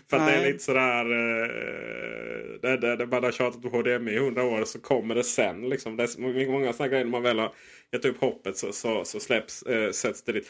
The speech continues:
Speaker 1: Och det är ju intressant med Blu-ray fortfarande, liksom.
Speaker 2: Mm, jag, jag, ja, jag är väl lite mer inne på att Blu-ray har floppat vid det här laget. Det har i alla fall inte slagit igenom på bred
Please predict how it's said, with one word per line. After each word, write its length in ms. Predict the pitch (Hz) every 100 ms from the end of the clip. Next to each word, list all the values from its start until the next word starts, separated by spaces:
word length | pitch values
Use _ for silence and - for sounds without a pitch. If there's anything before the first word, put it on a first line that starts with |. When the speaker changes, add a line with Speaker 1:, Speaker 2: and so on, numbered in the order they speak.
| - - -
Speaker 1:
Och 80 | -
det 100 | 123 139 113
är 100 | 98
ju 240 | 113 135
intressant 480 | 123 120 113 98 98
med 100 | 98
Blu-ray 320 | 101 95 92
fortfarande, 540 | - 95 - 82 82
liksom. 260 | 76 78 71 - _ _ _ -
Speaker 2:
Mm, 540 | 147 147 143 147 156 147
jag, 180 | 151 151
jag, 200 | 156 156 143 - - - -
ja, 200 | - 139 151 135 - _ 123 -
jag 320 | - 175 202
är 40 | 214
väl 80 |
lite 180 | 208 202
mer 100 | 185
inne 160 | 175 151
på 80 | 156
att 60 |
Blu-ray 380 | 143 151 139 143
har 120 | 139 131
floppat 480 | 165 156 - 165
vid 80 | 160
det 60 | 147
här 80 | 143
laget. 420 | 131 123 127 -
Det 180 | 143 139
har 140 | 147
i 20 |
alla 100 | 147
fall 160 | 139 151
inte 180 | 147 139
slagit 280 | 131 131
igenom 240 | 127 117 123
på 140 | 127
bred 540 | 120 131 - 120 120